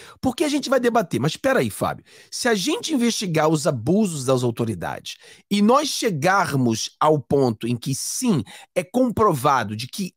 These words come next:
há abusos das autoridades, o que nós podemos fazer para que algo aconteça? Então, aqui nós temos isso também. E lembrando a você que isso aqui não é achismo, isso aqui não é,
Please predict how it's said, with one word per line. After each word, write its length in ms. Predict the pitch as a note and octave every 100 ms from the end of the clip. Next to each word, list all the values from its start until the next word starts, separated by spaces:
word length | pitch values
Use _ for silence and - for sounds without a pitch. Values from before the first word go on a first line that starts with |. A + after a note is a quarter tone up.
| _
há 300 | G3 G#3 D#3 - _ _
abusos 680 | D3 D3+ A2 G3 G3 D3 B2
das 180 | A#2 A2+
autoridades, 920 | A2 G#2 G2+ G2+ E3 D3+ F2 - - - _ _ _ _ -
o 160 | B3
que 340 | - - E4 G4+
nós 500 | F4 D4 D#4 E4 -
podemos 720 | - C4 E3 A#2+ A2 A2+ -
fazer 680 | - G3+ F#3+ C#3+ D3 D#3+ G3 - - - _
para 220 | D4+ E4
que 300 | - E4 E4
algo 560 | A3+ A#3 B3 A3+ C4 - -
aconteça? 800 | F#3+ A3 A3+ - E3 A2+ - - _
Então, 260 | A#2+ A#2 D3+
aqui 420 | C3+ C3+ - E3+ E3 _ _
nós 280 | C3 C3 -
temos 480 | - D3+ D3+ - - _
isso 380 | D#3 E3+ - G2
também. 260 | - F#2 -
E 80 | G3
lembrando 360 | A3+ F#3 F#3
a 40 | E3+
você 240 | C3+ -
que 80 | E3+
isso 80 | -
aqui 180 | C3+ F#3
não 160 | E3
é 200 | D3+ C3+ - - _ -
achismo, 760 | C3+ - - C#3+ C3+ G2+ F2
isso 140 | - A#2
aqui 160 | -
não 200 | F3 D#3
é, 240 | D3 C3